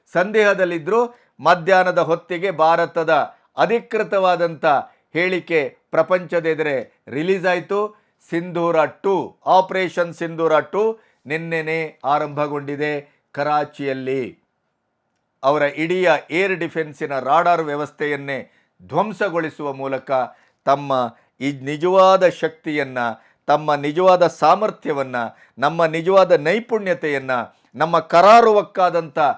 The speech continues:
ಗುರಿಮುಟ್ಟುವಿಕೆಯನ್ನ, ನಾವು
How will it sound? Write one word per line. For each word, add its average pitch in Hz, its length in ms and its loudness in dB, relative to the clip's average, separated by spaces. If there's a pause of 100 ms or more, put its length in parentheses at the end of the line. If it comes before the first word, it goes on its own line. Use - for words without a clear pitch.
(260)
ಗುರಿಮುಟ್ಟುವಿಕೆಯನ್ನ, 165 1040 -6 (400)
ನಾವು 170 480 2